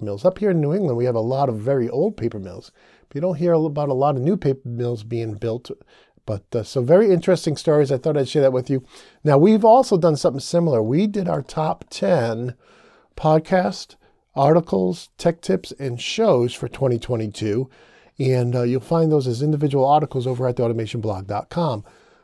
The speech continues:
I also did a special holiday edition of the Automation Podcast. I think it was episode one thirty-four,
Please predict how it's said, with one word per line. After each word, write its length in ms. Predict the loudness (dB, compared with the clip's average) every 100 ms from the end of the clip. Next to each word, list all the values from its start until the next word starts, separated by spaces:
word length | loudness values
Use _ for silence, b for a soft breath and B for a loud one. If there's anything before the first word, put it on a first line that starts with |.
| b b
I 120 | 2 6
also 380 | 6 6 2
did 180 | 2 2
a 60 | 0
special 540 | 0 0 0 -2 -4
holiday 500 | -2 0 2 2 0
edition 400 | 0 0 0 0
of 80 | -2
the 100 | -2
Automation 440 | -2 -2 -4 -8
Podcast. 560 | -6 -2 -2 -2 -4 -4
I 40 |
think 80 | -6
it 40 | -4
was 160 | -4
episode 340 | -6 -4 -2 -2
one 220 | -2 -4
thirty-four, 1160 | -2 -2 -2 -8 -10 -2 2 2 0 -4 -8